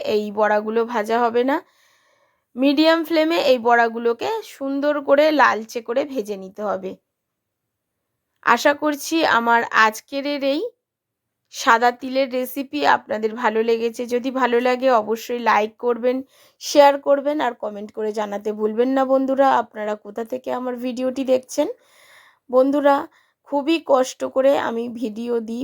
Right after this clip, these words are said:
প্লিজ বন্ধুরা আপনারা দেখুন আমার ভিডিওগুলো ভালো লাগছে কিনা অবশ্যই আমাকে কমেন্ট করে জানাবেন, তবেই কিন্তু আমি আপনাদেরকে ধন্যবাদ জানাতে পারবো,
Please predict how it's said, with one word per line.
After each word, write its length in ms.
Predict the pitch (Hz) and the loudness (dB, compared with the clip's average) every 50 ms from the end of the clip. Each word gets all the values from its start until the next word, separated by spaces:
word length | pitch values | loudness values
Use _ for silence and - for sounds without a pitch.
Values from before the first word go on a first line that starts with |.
| 262 - | -10 -10
প্লিজ 300 | _ 254 247 262 269 262 247 | _ -8 -4 -4 -4 -2 0
বন্ধুরা 420 | 254 269 262 269 262 269 269 277 277 269 247 | 2 2 2 2 2 2 4 4 4 4 2
আপনারা 400 | 247 254 - 220 214 214 220 220 214 | 0 -2 -6 -10 -8 -6 -6 -6 -6
দেখুন 400 | 202 214 214 208 - _ 254 254 277 330 - _ _ _ _ _ _ _ _ | -6 -8 -8 -10 -10 _ -10 -10 -10 -10 -14 _ _ _ _ _ _ _ _
আমার 240 | - 214 226 240 247 | -2 0 2 2 0
ভিডিওগুলো 500 | 247 262 277 233 277 277 269 262 285 302 294 269 | 0 -2 -2 -2 -2 -2 -2 0 0 -2 -2 0
ভালো 280 | 262 262 220 220 220 220 | 0 0 2 2 2 0
লাগছে 340 | 226 226 220 226 220 - 233 226 | 2 0 0 -2 -4 -6 -6 -6
কিনা 280 | 226 - 233 240 247 277 269 | -6 -8 -8 -4 -2 0 0
অবশ্যই 500 | 254 214 196 208 220 220 - - 262 - - | 0 0 0 -2 -4 -4 -4 -2 -2 0 0
আমাকে 320 | 233 226 220 214 220 220 214 - | 0 -2 -4 -4 -4 -6 -4 -4
কমেন্ট 440 | - 202 196 196 202 208 214 214 - - - _ | -4 -4 -4 -4 -6 -8 -8 -10 -12 -16 -20 _
করে 200 | - - 208 220 214 | -8 -4 -2 -2 -2
জানাবেন, 460 | 214 214 202 196 196 208 208 233 262 277 - _ _ _ _ _ _ - | 0 -2 -2 -2 -2 -2 -2 -2 -4 -4 -8 _ _ _ _ _ _ -2
তবেই 280 | 233 214 214 233 254 | 0 2 2 2 0
কিন্তু 300 | 254 - 285 277 277 - 285 | 0 -2 -4 -4 -2 0 0
আমি 240 | 262 233 214 208 208 202 | 0 0 0 -2 -2 -4
আপনাদেরকে 540 | 202 202 - - 202 196 202 196 208 - 262 262 | -4 -4 -4 -8 -8 -6 -6 -8 -4 -4 -4 -4
ধন্যবাদ 500 | 262 269 254 202 196 196 190 190 196 190 196 | -4 -6 -6 -6 -4 -4 -2 0 0 -2 -2
জানাতে 360 | - 208 202 202 208 214 226 226 | -2 -4 -4 -4 -4 -4 -6 -4
পারবো, 360 | - 220 214 214 214 226 | -2 -2 -2 -2 -2 -2